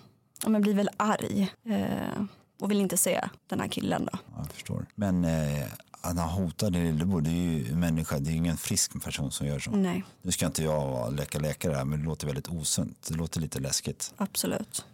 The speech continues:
Speaker 2: Gör det. Men det måste, måste också varit med hela den ekvationen kring
Speaker 1: Mm.
Speaker 2: familjen.
Speaker 1: Precis.
Speaker 2: Antar jag.
Speaker 1: Mm.
Speaker 2: Men vad hände sen efter, eh, familjen fått reda och din pappa sagt det där?
Speaker 1: Sen så, eh,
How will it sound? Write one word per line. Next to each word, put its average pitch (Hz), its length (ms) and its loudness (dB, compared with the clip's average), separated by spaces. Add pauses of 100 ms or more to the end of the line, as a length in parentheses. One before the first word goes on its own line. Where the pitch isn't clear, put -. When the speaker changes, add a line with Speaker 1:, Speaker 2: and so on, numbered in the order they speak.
(160)
Speaker 2:
Gör 67 140 -6
det. 62 120 -4 (180)
Men 90 160 -2
det 90 100 4
måste, 92 260 4
måste 92 340 2
också 95 180 2
varit 85 100 0
med 73 100 2
hela 73 140 0
den 73 100 0
ekvationen 71 680 -2 (320)
kring 196 260 4
Speaker 1:
Mm. 185 120 4
Speaker 2:
familjen. 85 460 0 (460)
Speaker 1:
Precis. - 540 -2
Speaker 2:
Antar 151 220 -2
jag. 123 120 -2 (340)
Speaker 1:
Mm. 220 200 2 (1120)
Speaker 2:
Men 117 140 2
vad 113 100 4
hände 104 280 4
sen 131 260 4
efter, 76 600 0
eh, 71 80 -2 (500)
familjen 98 440 2
fått 87 140 -2
reda 71 240 0
och 76 80 0
din 82 140 0
pappa 80 260 -4
sagt 76 220 -4
det - 80 -4
där? - 260 -4 (460)
Speaker 1:
Sen 247 460 4
så, 190 420 4
eh, 196 220 2